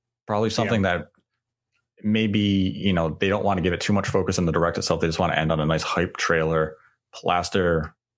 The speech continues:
Speaker 1: you know, whether it's twenty twenty-one or twenty twenty-two release, and get excitement going, and then they'll revisit in, like, a September Direct. And I guess we can end on the Smash Brothers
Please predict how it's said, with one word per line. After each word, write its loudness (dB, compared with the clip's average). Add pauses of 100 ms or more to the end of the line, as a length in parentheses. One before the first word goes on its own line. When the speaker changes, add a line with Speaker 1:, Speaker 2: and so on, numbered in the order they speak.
(100)
Speaker 1:
you -2
know, 0
whether 0
it's -6
twenty -2
twenty-one 0
or -2
twenty -2
twenty-two 0
release, 0 (540)
and 0
get 2
excitement -2
going, 2
and 0
then 2
they'll 2
revisit 0
in, 2
like, 0
a 2
September 0
Direct. -4 (840)
And 2 (400)
I 0
guess 0
we 0
can -2
end 2
on 0
the 0
Smash 0
Brothers 0